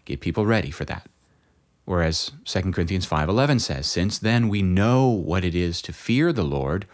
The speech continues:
we try to persuade others." Paul says it's a fearful reality, but also a hopeful reality to live in light of eternity. And in the fear of the Lord,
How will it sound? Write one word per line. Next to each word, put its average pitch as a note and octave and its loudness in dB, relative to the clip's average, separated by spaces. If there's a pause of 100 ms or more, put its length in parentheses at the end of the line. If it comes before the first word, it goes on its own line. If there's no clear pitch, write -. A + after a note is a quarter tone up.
(140)
we E2 0
try D#2+ 0
to G#2 -4
persuade D#2 -2 (340)
others." F#2 -2 (580)
Paul D2+ -2
says D#2+ -2
it's E2 -4
a D2 -4
fearful B2+ 0
reality, G#2 0
but G2+ -2 (160)
also E2+ 0
a A#2+ 0
hopeful - -4 (120)
reality F2 0 (260)
to - -4
live E2 0
in F#2 2
light D2 -2
of D#2+ -4
eternity. A2+ -2 (180)
And E2+ 0 (540)
in A#2+ 4
the C3+ 0
fear G2 0
of A#2 0
the C3+ 0
Lord, D#2+ -2